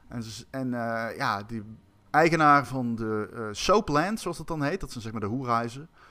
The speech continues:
die, eh, is helemaal in paniek omdat hij, ja, zeg maar, eh, geen inkomen meer ziet. En er is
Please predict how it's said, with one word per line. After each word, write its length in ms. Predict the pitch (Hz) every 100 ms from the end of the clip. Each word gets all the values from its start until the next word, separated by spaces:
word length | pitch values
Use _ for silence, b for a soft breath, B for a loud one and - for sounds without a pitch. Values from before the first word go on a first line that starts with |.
| B -
die, 340 | 135 147 180
eh, 300 | 147 143 131
is 180 | 139 -
helemaal 460 | 120 190 190 165 160
in 80 | 151
paniek 340 | 156 165 180
omdat 280 | 151 147 143
hij, 100 | 139
ja, 520 | 131 131 123 113 98
zeg 200 | 98 120
maar, 320 | 120 110 107
eh, 440 | 107 107 104 107 110
geen 240 | 120 117
inkomen 420 | 120 143 143 135 139
meer 100 | 131
ziet. 340 | 131 165 -
En 140 | 127
er 80 | 117
is 160 | 117